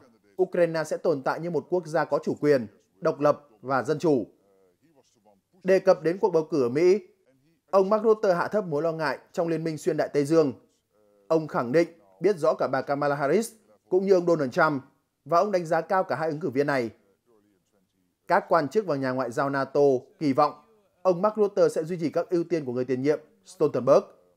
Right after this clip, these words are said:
Trong đó, tập hợp được sự ủng hộ cho Ukraine, thúc đẩy các nước nato chi nhiều hơn cho quốc phòng và duy trì sự tham gia của Mỹ vào an ninh châu Âu. Một trong những trọng trách hàng đầu của ông Rutte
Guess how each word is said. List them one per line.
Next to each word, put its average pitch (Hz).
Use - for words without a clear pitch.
Trong 180
đó, 139
tập 170
hợp 180
được 165
sự 190
ủng 131
hộ 151
cho 170
Ukraine, 151
thúc 254
đẩy 180
các 170
nước 202
nato 170
chi 165
nhiều 135
hơn 139
cho 135
quốc 160
phòng 123
và 165
duy 185
trì 156
sự -
tham 156
gia 156
của 127
Mỹ 165
vào 131
an 143
ninh 156
châu 143
Âu. 147
Một 156
trong 170
những 185
trọng 139
trách 214
hàng 143
đầu 143
của 127
ông 147
Rutte 185